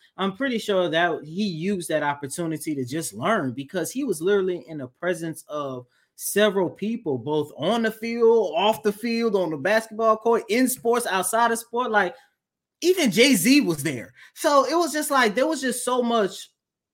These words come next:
greatness for him to learn, because one thing about C J that he's been preaching, going all the way back to footage that I found back in high school,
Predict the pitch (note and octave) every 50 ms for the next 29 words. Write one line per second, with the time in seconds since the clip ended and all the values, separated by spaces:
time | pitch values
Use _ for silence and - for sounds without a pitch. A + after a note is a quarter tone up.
0 | _ _ _ E3+ C#3+ B2 - F#3+ A#3 C4 - - G3+ G3+ F#3+ - - F3 F3+ F#3+
1 | G3+ G3+ F#3+ - - D#3+ C3+ B2+ D3 F3 G#3+ A3+ G#3 F#3+ E3 E3 - - F#3 F3
2 | E3 D#3 D3+ - _ _ _ _ - A3 C4+ D4 C#4 C#4+ C4+ B3 A3+ G#3+ G3 F#3
3 | F#3 - A3 A3+ G3+ E3+ F3+ F3 D3+ D#3+ D3+ F3 G3+ G#3 F3 C3+ A#2+ - - D#3
4 | F3 F#3+ F3+ - - - G#3 A3 G3+ - E3 D#3+ D#3 D3+ D3 D3+ C3+ B2 B2+ E3
5 | F#3 G3+ G3 F3+ F3+ F#3+ F#3+ F#3 F#3 F3+ F3+ D#3+ E3+ D#3+ D#3+ D#3 - - F3+ F3
6 | E3 D3+ C3+ - _ _ _ _ _ - - G#3 G3+ F#3 E3+ D#3+ E3 E3 D#3+ D#3+
7 | D#3 D3 C#3+ - E3+ E3+ E3+ E3 D#3 D3 D#3 D3+ D#3 - C3+ C3 C3+ D3+ F3+ G#3+
8 | A3+ G3 - - - C#3 C#3 C3 B2 A#2+ A2+